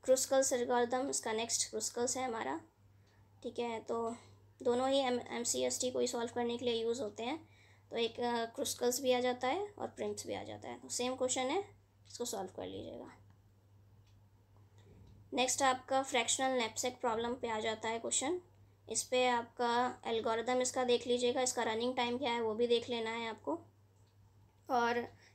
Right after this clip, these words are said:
ऐसा क्वेश्चन आपको, ये बहुत कॉमन क्वेश्चन है, आपको प्रॉफिट्स दिए होंगे, वेट्स दिए होंगे और इससे हमें ऑप्टिमल सॉल्यूशन फाइंड आउट करना है नैपसैक प्रॉब्लम का। नैपसैक प्रॉब्लम, अ, प्रॉब्लम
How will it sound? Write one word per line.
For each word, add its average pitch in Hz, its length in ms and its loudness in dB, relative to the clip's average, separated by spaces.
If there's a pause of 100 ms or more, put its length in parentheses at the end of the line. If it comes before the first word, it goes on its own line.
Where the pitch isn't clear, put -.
ऐसा 233 420 2
क्वेश्चन 240 500 -4
आपको, 240 220 2
ये 240 220 8
बहुत 240 260 -2
कॉमन 240 360 0
क्वेश्चन 247 360 0
है, 339 180 -2 (360)
आपको 208 280 0
प्रॉफिट्स 247 500 4
दिए 254 200 6
होंगे, 254 320 4
वेट्स 226 360 2
दिए 240 240 4
होंगे 247 400 0 (320)
और 220 140 -2
इससे 226 200 0
हमें 247 160 2
ऑप्टिमल 240 400 0
सॉल्यूशन 240 460 -2
फाइंड 220 260 -6
आउट 220 140 -6
करना 208 260 -4
है 233 100 -2
नैपसैक 247 380 -4 (140)
प्रॉब्लम 220 280 -6
का। 247 360 -16 (1000)
नैपसैक 240 420 -6
प्रॉब्लम, 226 400 -2
अ, - 120 -14 (720)
प्रॉब्लम 120 640 -4